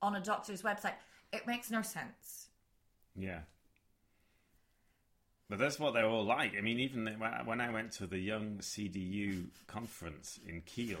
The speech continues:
Speaker 2: last
Speaker 1: And really,
Speaker 2: year.
Speaker 1: can I, I want to be your plus one if you go again.
Speaker 2: <laughs>
Speaker 1: Please. I won't wear the t-shirt I'm wearing today, which says, it's just for A K K, and it says, "Thank God for abortion."
Speaker 2: But they, they, yeah, they debated this in the room,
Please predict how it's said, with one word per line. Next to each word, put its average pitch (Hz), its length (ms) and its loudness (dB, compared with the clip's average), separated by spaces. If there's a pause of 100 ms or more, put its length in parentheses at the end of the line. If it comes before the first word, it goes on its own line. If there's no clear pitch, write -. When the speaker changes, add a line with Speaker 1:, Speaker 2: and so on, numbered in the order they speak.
Speaker 2:
last 82 220 -4
Speaker 1:
And 208 80 -4
really, 98 140 2
Speaker 2:
year. - 140 0
Speaker 1:
can 254 140 -2
I, 285 260 -6
I 254 200 -2
want 254 200 -8
to - 60 -14
be 220 140 -4
your 190 100 -2
plus 196 340 -4
one 185 200 -4
if 180 120 -10
you - 100 -10
go 175 100 0 (120)
again. 165 640 4 (120)
Speaker 2:
<laughs> - 200 -16
Speaker 1:
Please. 285 840 4 (200)
I 240 60 8
won't 320 340 8
wear 320 160 12
the 294 80 8
t-shirt 311 420 6
I'm 240 140 8
wearing 226 300 6
today, 208 440 8
which 196 140 -4
says, 208 380 4
it's 196 160 -6
just 247 180 -2
for 214 120 0
A 214 260 4
K 196 180 2
K, 202 60 4
and 180 180 6
it - 140 -8
says, 180 240 -2
"Thank 175 260 -2
God 180 260 2
for - 360 -8
abortion." - 440 -6
Speaker 2:
But 120 140 6
they, 127 300 10
they, 123 160 2
yeah, 135 160 8
they 127 160 8
debated 139 500 8
this 95 220 2
in 95 100 0
the 95 100 0
room, 110 380 4